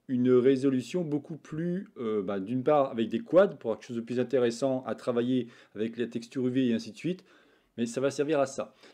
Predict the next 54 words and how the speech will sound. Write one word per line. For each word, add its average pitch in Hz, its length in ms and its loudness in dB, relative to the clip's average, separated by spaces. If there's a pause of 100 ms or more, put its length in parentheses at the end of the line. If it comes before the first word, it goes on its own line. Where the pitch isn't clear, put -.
Donc 127 140 -2
là, 240 60 6
vous 247 60 6
voyez, 226 200 6
on 165 160 0
a 147 60 4
un 147 100 4
autre 185 200 -2
exemple. 139 420 0
On 117 100 0
aurait, 135 300 0
imaginons 123 500 0
ce 127 100 -6
genre 117 140 -2
de 113 80 0
choses, 202 340 0
on 139 100 -6
va, 127 300 -6 (520)
normalement, 139 480 4
ce 214 80 -6
qu'il 170 100 -4
faut 151 100 -6
faire, 180 280 0
c'est 135 340 -2
ici 151 260 -2
appuyer 151 360 0
sur 139 340 0
le 127 100 6
premier. 135 680 0 (540)
Enfin, 107 120 -4
là, 120 160 2
en 123 40 -4
fin 127 100 -4
de 120 40 -6
compte, 139 120 -2
vous 117 60 -4
ne - 40 -16
pouvez 113 140 0
pas. - 340 -4
Il - 320 -20
faudrait, 139 220 4
en 143 40 4
fin 147 120 -2
de 135 60 -2
compte, 151 160 -2
recréer 185 760 4
ici 170 440 -8
différents 147 560 -4
éléments. 139 600 0 (200)
Donc, 120 160 -2
il 117 60 -6
faudrait 135 320 2
prendre 143 400 -2
ici 143 600 -6